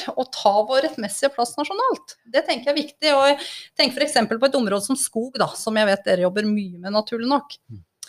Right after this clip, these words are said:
Speaker 1: Vi er jo skogfylke nummer én, mens det er kystskogbruket som driver og markedsfører seg som de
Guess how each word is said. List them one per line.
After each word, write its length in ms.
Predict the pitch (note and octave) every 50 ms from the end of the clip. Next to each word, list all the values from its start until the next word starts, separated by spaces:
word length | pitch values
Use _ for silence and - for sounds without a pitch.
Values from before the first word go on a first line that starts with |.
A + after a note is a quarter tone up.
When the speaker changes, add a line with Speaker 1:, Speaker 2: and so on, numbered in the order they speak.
| _ _ _ G#3
Speaker 1:
Vi 240 | F#3 F3 F#3+ A3+ E4
er 200 | A#4 - C#4 A3+ A3
jo 80 | A#3
skogfylke 800 | A#3+ B3 - - C#4+ B3 G#3 F3 _ _ - F3+ E3+ - - G#3
nummer 240 | G#3+ G#3+ A3+ A#3+ A#3 A#3+ - -
én, 300 | C4+ E4+ G#4+ G#4 C#4 F#3+ D#3 C#3 - - - - - _ _
mens 180 | - G#3+ A#3+ A#3+
det 140 | - B3 B3
er 40 | A#3
kystskogbruket 1000 | - - - - G3+ F3+ - - - - B3+ B3+ B3 B3+ D4+ E4 D#4+ - G4 F#4+
som 80 | A4 A4
driver 160 | F#4 A#3+ A3+
og 60 | A#3+ B3
markedsfører 560 | A#3+ A3+ F#3+ - - E3+ E3+ - - F#3+ F3+
seg 220 | - G#3 G#3+ G#3+
som 160 | - - A3+ A3
de 140 | F#3+ G3